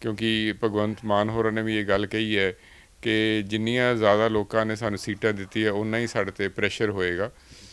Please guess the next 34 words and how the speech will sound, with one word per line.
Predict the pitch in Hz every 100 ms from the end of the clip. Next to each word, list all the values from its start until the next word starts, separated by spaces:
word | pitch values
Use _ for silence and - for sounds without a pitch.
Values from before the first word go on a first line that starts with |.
| - -
ਤੇ | 117
ਉਨੀ | 127 135
ਜ਼ਿੰਮੇਵਾਰੀ | 123 117 120 113
ਸਾਡੀ | 113 107 98
ਵੱਧ | 92 95
ਜਾਂਦੀ | 98 95 147
ਹੈ। |
ਜ਼ਿੰਮੇਵਾਰੀ | 123 113 113 113
ਹੋਣੀ | 107 101 110
ਵੀ | 117
ਚਾਹੀਦੀ | 120 117 117 127
ਹੈ। | 160 - - - - - 104
ਲੋਕਾਂ | 101 107 113
ਨੇ |
ਵੋਟਾਂ | 107 101 117 113
ਪਾਈਆਂ | 110 110 117 120
ਨੇ | 120 117
ਤੇ, | 113 101 98 98 98 98 95 85 - 78 78
ਅਹ, |
ਜਿਹੜਾ | 80 90 92
ਹੈਗਾ, | 87 92 90
ਆਮ | 98 98 101
ਆਦਮੀ | 95 101
ਪਾਰਟੀ | 98 98 92 101 95 - -
ਨੂੰ | 95 92
ਕਾਮਯਾਬ | 104 95 101 101 104 104 98
ਹੋਣ | 101 113
ਤੋਂ | 117 127
ਇਲਾਵਾ | 110 101 107 110
ਹੋਰ | 101 107
ਕੋਈ | 104 110
ਰਸਤਾ | 104 - 110 101
ਨਹੀਂ | 95 82
ਹੈ। | 80